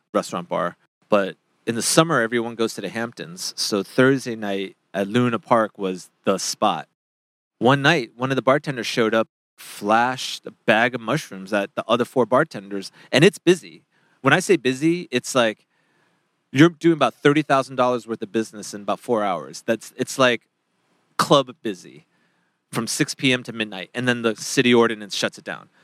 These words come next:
So it's like a mad dash, five deep at the bar for f-, six hours, and then you're done. And you make, like, five hundred dollars a night. But this one night,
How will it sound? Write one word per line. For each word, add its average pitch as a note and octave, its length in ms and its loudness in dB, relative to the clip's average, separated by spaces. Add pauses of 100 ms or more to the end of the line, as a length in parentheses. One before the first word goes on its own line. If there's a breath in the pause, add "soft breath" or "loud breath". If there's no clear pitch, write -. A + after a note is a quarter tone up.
(100)
So A#2 220 2
it's A#2+ 140 -2
like C3 160 -2
a G2+ 40 -8
mad A#2+ 600 2 (180)
dash, A#2 720 0
five A#2 560 0
deep A#2+ 220 -4
at G2+ 80 -20
the A2+ 80 -4
bar G2+ 400 -2
for F#2+ 480 -8 (880)
f-, - 100 -20
six - 340 0
hours, G2+ 520 0
and A2 100 -12
then A2+ 160 -4
you're G2+ 300 -2 (100)
done. F#2 260 -4
And A#2 140 -6
you B2+ 80 2
make, C3+ 220 6
like, A2+ 160 -4
five A2+ 260 0
hundred G#2+ 140 -6
dollars G2 240 -6
a G2 40 -20
night. F2 200 -14 (440 soft breath)
But A#2+ 120 2
this B2 180 0
one D3 220 4
night, G2 260 -10